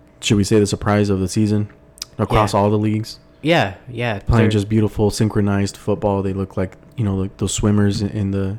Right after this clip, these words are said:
Speaker 1: in the pool during the Olympics, and they're doing their
Speaker 2: Yeah.
Speaker 1: little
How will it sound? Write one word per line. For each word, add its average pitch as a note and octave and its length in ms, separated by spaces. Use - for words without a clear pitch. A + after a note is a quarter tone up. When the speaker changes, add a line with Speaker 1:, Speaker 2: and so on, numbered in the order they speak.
Speaker 1:
in A2 80
the G2 80
pool G2+ 300
during G2 220
the G2 60
Olympics, G2 540
and G2 140
they're G2 180
doing A2+ 120
their A2+ 80
Speaker 2:
Yeah. G#2 100
Speaker 1:
little G2+ 320